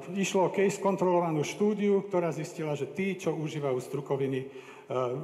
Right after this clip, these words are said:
u strukoviny mali veľmi veľké riziko kolorektálneho karcinómu. Je to dosť zvláštne, lebo strukoviny obsahujú vlákninu, ktorá je dosť, teda protektívna by mala byť.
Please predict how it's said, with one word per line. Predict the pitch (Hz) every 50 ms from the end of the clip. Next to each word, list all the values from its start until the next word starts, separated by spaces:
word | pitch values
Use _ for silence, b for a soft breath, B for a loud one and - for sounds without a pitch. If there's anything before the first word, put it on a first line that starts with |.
| 156 156
u | 143
strukoviny | 135 - - 151 156 - 156 143 147 143 143 139
mali | 135 139 139 135 135 127 127 127
veľmi | 139 170 196 196 196 185
veľké | 160 156 156 147 151 147 135
riziko | 143 139 131 135 131 - - 131 127 120 - -
kolorektálneho | - 135 135 139 143 139 139 - 143 139 139 139 131
karcinómu. | 131 - 156 160 156 - - 175 175 175 175 175 180
Je | 196 190
to | 190 185 -
dosť | 202 190 147 143
zvláštne, | 147 165 185 190 185 - 180 156
lebo | 147 147 143 143 143 151 151 143 151 B B B B B B
strukoviny | 143 135 - - 175 175 175 165 151 160 151 147 156
obsahujú | 156 - 160 143 135 139 139 135 135 135 139 139 156 151 131 135 127 123
vlákninu, | 139 147 156 151 - 165 151 156 156 143 147
ktorá | 151 - 143 135 139 135
je | 131 131 131
dosť, | - 147 147 143 - - - B B B B B B
teda | - 147 147 143 135 - B B B B B B -
protektívna | 156 170 170 - 170 - - - 156 135 147 151 139 -
by | 143 135
mala | 131 139 131 127 117
byť. | 117 117 107 -